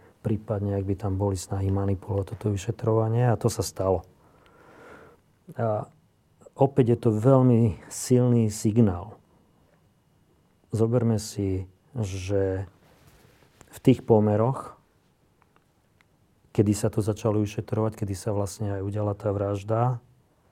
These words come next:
v tom personálnom obsadení štátnych orgánov, nech, e, mi oni odpustia, skupina bezvýznamných v rámci polície ľudí začala vyšetrovanie a dovedla ho do úspešného konca.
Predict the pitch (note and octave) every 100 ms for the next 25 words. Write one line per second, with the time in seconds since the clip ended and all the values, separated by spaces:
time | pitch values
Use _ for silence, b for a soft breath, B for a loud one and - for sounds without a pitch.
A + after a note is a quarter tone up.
0 | _ - - B2 G#2+ A2+ - A#2 G#2+ G#2
1 | G2 G2+ - A2+ G#2 G2+ G2+ F#2+ G2 A2
2 | - _ _ - - G#2 - G2+ G2+ G2+
3 | G#2 G#2 G#2 A#2 A#2 - _ _ _ _
4 | _ _ _ _ - b b b b b
5 | b b b _ _ _ _ _ _ _
6 | - A2 G2+ - - G#2+ G#2+ G#2 G2+ G2+
7 | G2+ G#2 G#2+ A2 A#2+ G#2 F2+ - A2 A#2
8 | B2 G2 b b b b _ _ _ _
9 | _ _ _ _ _ _ _ - - C3+
10 | - B2 G#2+ G#2 A2+ D3+ C3 C3 A#2 A#2
11 | G#2+ G#2+ A2 A2 A2 G#2+ A2 G#2+ - -
12 | B2+ A#2 G#2+ A2+ G#2 G#2 A2 G#2+ G2+ -
13 | G2 G2 G#2 A#2 - A#2 A2 G#2+ G2+ G#2
14 | G#2+ G2+ D3 D3 C#3 C3 B2 B2+ - A2+
15 | - A2+ G#2+ A2+ G#2 G2+ A2+